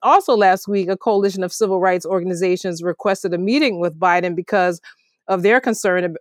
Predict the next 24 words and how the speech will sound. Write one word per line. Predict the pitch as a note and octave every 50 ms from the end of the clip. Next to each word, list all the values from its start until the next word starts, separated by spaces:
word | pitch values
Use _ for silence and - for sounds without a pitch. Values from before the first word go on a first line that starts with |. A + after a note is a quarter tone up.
| - E3+
over | F#3+ F#3 F3 F3+
the | F3 E3+
lack | F3 F#3 F3 F3 F3 - F3+
of | D#3+ D#3+ D#3+ D#3 F3
Blacks | F3+ F#3 F3+ F3 F3 - - - - - -
being | - G#3 G3+ F3+ F3
appointed | E3+ - - A3 G3+ F#3 F3+ E3+ D#3 -
to | - F#3 E3
key | - G3 F#3+
positions. | - F3+ E3+ E3 G#3+ A3+ A#3 - F#3 D#3 D#3 D3 - _ _ _ _ _ _ _ _ _ -
And | G3+ G#3+ G#3 G#3 G3+ G3 F#3 F3+ E3 - - _ _ _ _ _ _ _ _ -
really, | G3 A#3+ C#4 B3+ A#3 A3 G3+ F#3 B2+
uh, | - D#3 F3+ F3+
the, | D#3+ E3+ A3 G3+ - -
all | G3 A3 A#3+ B3
of | A#3+
these | G#3 A3+ G3+ F3
rumblings | F#3+ G3 G3 F#3+ F#3 F#3 F#3 F3
point | - - G3+ F3+ F3
to | - F#3+
this | D#3+ F3+ E3+ - E3+
larger | F3+ F3+ F3+ F3+ E3 F#3
political | E3 - G#3 G3 F#3 F3 G3 - F3+ E3+
fissure | - - A#3 A3+ - A3 F#3 F3 F3 E3+